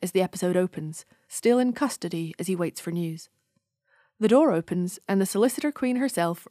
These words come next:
Richie Scott, bustles in towards Ben. He takes that as a bad sign, making reference to the fact that Richie's always on holiday when they need her. Or maybe she lives in Alicante now,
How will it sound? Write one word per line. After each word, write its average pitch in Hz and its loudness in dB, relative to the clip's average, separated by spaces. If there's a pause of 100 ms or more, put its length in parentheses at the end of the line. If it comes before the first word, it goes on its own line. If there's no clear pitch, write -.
Richie 170 -4
Scott, - -4 (340)
bustles 202 0
in 180 0
towards 170 -4
Ben. 156 -10 (880)
He - -2
takes 285 2
that 214 4
as 196 0
a 202 2
bad 185 2
sign, 151 -6 (320)
making 208 2
reference 208 -2
to - -12
the 180 -4
fact - -4
that - -4
Richie's 196 -2
always 180 2
on 180 0
holiday 170 2
when 165 -2
they 180 0
need 185 0
her. 160 -10 (760)
Or 220 2
maybe 285 4
she 339 -2
lives 349 2
in 165 0
Alicante 165 -4
now, 151 -8